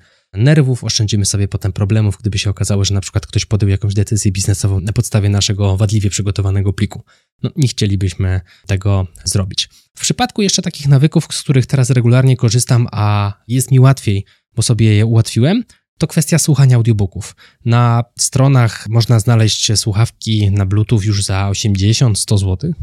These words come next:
Ja mam trzy pary słuchawek. Jedne mam tutaj w biurze, jedne mam w sypialni, jedne mam na dole w kuchni.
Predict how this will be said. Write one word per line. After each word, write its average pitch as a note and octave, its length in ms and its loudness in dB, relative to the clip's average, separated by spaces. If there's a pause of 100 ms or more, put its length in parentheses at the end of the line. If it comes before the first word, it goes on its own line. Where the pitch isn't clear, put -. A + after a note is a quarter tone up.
Ja B2+ 120 2
mam D3+ 120 4
trzy - 200 0
pary B2+ 220 -2
słuchawek. - 540 -4
Jedne D3 220 2
mam C3+ 160 4
tutaj G#2 280 0
w G2 60 -4
biurze, C#3+ 360 0 (500)
jedne A2+ 260 0
mam G2 220 -2
w - 60 -8
sypialni, C#3+ 640 -2 (260)
jedne A#2 260 2
mam G#2+ 160 2
na G2 120 0
dole G2+ 320 2
w - 200 -12
kuchni. G3 400 0